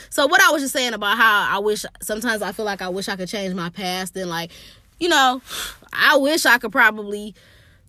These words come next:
you know, take back my sexual energy from a lot of people that I exchanged it with. I wish I could cut off a lot of n-, the niggas that I fucked or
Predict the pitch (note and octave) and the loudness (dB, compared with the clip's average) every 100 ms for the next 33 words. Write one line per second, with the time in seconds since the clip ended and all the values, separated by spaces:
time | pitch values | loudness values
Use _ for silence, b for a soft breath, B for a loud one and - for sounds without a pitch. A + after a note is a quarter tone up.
0 | _ B3+ C4+ G3+ F3+ - C#4 G3+ A3 B3+ | _ -2 0 0 -2 0 -2 0 0 0
1 | - - A3+ A3+ - B3+ - G#3+ G#3+ A#3 | -2 -4 -2 0 0 0 0 0 0 -2
2 | G#3 G#3+ A3 G3 F3+ F#3+ G#3 G#3+ G#3 G3+ | -4 -6 -6 -6 -2 0 0 -2 -6 -4
3 | F#3 F3+ E3+ D#3+ F#3+ F3+ F3 D#3+ D3 D3 | 0 2 0 -4 -6 -4 -6 -8 -6 -4
4 | G#3 A#3+ B3+ F#3+ F#3 D#3+ G#3 F3+ F3+ F3+ | -2 -2 -2 -4 -6 -8 -6 -6 -6 -6
5 | F3 E3+ E3+ E3 D#3+ F3 F3+ E3+ D#3+ F3 | -6 -6 -8 -8 -8 -6 -6 -6 -8 -6
6 | D#3+ E3 E3+ C#3+ - D3 D#3+ D#3+ | -6 -8 -10 -12 -14 -12 -10 -12